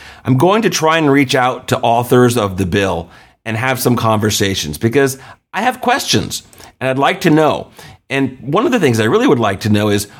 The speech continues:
what is it that they're looking to gain with this information? I'm really curious because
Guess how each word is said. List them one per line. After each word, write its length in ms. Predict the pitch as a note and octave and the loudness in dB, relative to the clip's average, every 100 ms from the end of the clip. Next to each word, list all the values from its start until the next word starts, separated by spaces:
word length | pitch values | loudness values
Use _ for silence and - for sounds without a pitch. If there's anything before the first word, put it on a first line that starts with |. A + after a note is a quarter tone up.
| - | -14
what 340 | - B2 G3+ - | -4 0 0 2
is 220 | C3+ C3+ | 0 2
it 180 | C#3 C3 | 0 0
that 220 | A#2+ A2 | -2 2
they're 120 | A#2+ | 2
looking 440 | A2+ B2+ C3 B2+ A#2 | 2 0 2 2 2
to 80 | |
gain 540 | G2+ F#2 A2+ A2 A2 A2 | 0 0 0 2 2 0
with 140 | F#2+ | 0
this 220 | G2+ F2 | -2 -2
information? 720 | F2 E2+ E2+ E2 D2 - C#2+ G#1+ | -2 -2 -4 -2 -2 -4 -6 -8
I'm 140 | - C#3 | -4 -2
really 200 | C4 - | 0 -2
curious 540 | - F#3+ D3 F2 - | -2 0 2 0 -4
because 440 | C#3+ C3 D3+ C3+ | -2 0 0 -2